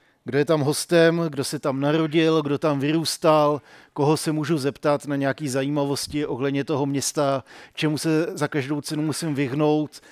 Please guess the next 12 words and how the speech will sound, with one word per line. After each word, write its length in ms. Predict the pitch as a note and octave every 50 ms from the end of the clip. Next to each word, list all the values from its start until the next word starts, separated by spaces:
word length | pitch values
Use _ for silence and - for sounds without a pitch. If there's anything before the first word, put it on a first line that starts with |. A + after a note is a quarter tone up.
| - - - - -
a 180 | A#2+ B2+ C#3
co 140 | B2+ - D3
za 120 | B2+ C#3+ C3
každou 320 | - D3 B2+ C#3+ E3 D3
cenu 300 | - - D3+ D3 D3 C#3+
musím 300 | C3 B2+ - - D3+ C#3
vyzkoušet? 920 | B2+ C#3 - - - C#3 C3 A#2 - - A#2+ G#2 F#2 - - - - - _ _ _ _ _ _ _ _ _ _ _ _ - - -
Kdo 300 | B2 A2+ B2 D3+ D#3+ E3
k 80 | D#3+ -
tomu 280 | - E3 D3+ D#3+ D#3
místu 300 | D3+ D3 C#3 - - E3
patří? 540 | C#3 D3 C#3+ - - - - B2+ A#2 G#2+ F2+